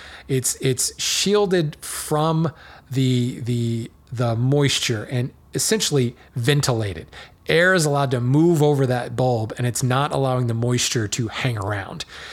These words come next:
So it's kinda like, as we vent the kiln, as we push dry air over the kiln, it's extracting moisture. So as that, that bulb in the bottom of the thermometer, thermometer is being ventilated, you're getting a more real temperature, an ambient temperature is what it's sometimes called.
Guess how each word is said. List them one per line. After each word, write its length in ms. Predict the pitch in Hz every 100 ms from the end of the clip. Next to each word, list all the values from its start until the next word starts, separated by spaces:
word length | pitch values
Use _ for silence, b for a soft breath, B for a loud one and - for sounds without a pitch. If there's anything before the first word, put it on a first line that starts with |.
| -
So 140 | 151
it's 100 | 135
kinda 300 | - 254 233
like, 180 | 139 127
as 140 | 117
we 120 | 123
vent 360 | 120 110 151 190
the 80 | 135
kiln, 280 | - 156 120
as 140 | 107
we 80 | 113
push 380 | - - 175 -
dry 300 | 143 131 131
air 360 | 135 127 127
over 180 | 123 104
the 80 | 104
kiln, 440 | - 208 147 120 110 B B
it's 160 | 139 143
extracting 640 | 123 - 139 131 - 113
moisture. 520 | 113 117 - - 95
So 260 | - 135 131
as 340 | - 185 220 165
that, 420 | 139 127 123 -
that 360 | 120 131 120
bulb 340 | 147 170 156 131
in 60 |
the 60 | 120
bottom 220 | 127 131
of 80 | 117
the 60 | 107
thermometer, 480 | 135 156 127 113 B B B -
thermometer 500 | - 139 196 165 120
is 120 | 113
being 180 | 127 113
ventilated, 640 | 107 170 170 120 110 107
you're 120 | 104 120
getting 320 | 160 175 151
a 40 |
more 440 | 131 139 143 131 131 B B -
real 540 | 117 113 151 156 135
temperature, 440 | 120 123 98 - 101
an 160 | 135 135 -
ambient 500 | 147 156 139 117 117
temperature 400 | 123 107 107 113
is 100 | 110
what 140 | 117
it's 120 | 104
sometimes 440 | - 113 113 107 101
called. 460 | - 156 101 -